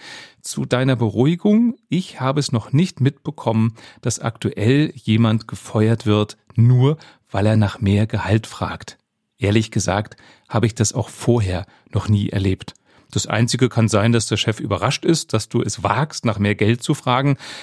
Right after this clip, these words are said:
aber mehr passiert da nicht. Heute erst hat mir eine Hörerin meiner Podcasts geschrieben, dass sie ein paar der Folgen über Gehaltsverhandlungen gehört hat und das hat sie so motiviert,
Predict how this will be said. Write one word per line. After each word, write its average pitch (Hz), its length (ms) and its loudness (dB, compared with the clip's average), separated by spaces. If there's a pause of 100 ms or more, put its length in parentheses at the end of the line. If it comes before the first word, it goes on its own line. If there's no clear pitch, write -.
(160)
aber 117 180 0
mehr 113 400 2 (180)
passiert 143 460 0
da 104 100 -2
nicht. - 280 -20 (680)
Heute 202 260 2
erst 180 320 0
hat 175 160 -2
mir 165 320 2
eine 135 520 2
Hörerin 147 600 2
meiner 127 300 2
Podcasts - 760 -4
geschrieben, 135 580 0 (340)
dass 147 140 0
sie 147 120 0
ein 127 140 0
paar 143 180 2
der 151 140 2
Folgen 151 400 0
über 127 180 2
Gehaltsverhandlungen 117 880 0
gehört 107 400 0
hat 175 280 -2
und 131 100 0
das 127 160 0
hat - 140 -6
sie 139 140 0
so 123 200 2
motiviert, 165 580 0